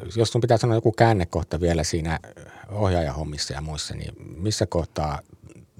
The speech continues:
sulle tuli se olo, että niinku tää homma toimii, että tämähän on oikeasti mun laji? Silloin kun sä löydät niinku tavallaan ne välineet ilmaista omaa ajatusta, niin onks joku esitys mielessä, mikä olisi ollut semmonen, missä niinku,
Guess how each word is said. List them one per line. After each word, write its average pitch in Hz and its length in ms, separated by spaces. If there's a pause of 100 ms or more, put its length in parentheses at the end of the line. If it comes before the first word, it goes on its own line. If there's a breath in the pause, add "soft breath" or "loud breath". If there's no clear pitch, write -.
(160)
sulle 80 200
tuli 80 200
se 78 140
olo, 80 240
että 69 200
niinku 71 180
tää 76 180
homma 78 220
toimii, 67 500
että - 260 (300)
tämähän 76 260
on 76 80
oikeasti 71 340
mun 69 200
laji? 67 240 (380)
Silloin - 260
kun 76 60
sä 82 120
löydät 85 340
niinku 73 160
tavallaan 76 420
ne 73 120 (160)
välineet 76 440
ilmaista 73 380
omaa 71 200
ajatusta, - 440 (1800 loud breath)
niin 67 100
onks - 140
joku 78 220
esitys 80 360
mielessä, 71 420
mikä 80 260
olisi 76 260
ollut 67 140
semmonen, 78 460
missä - 240
niinku, 69 280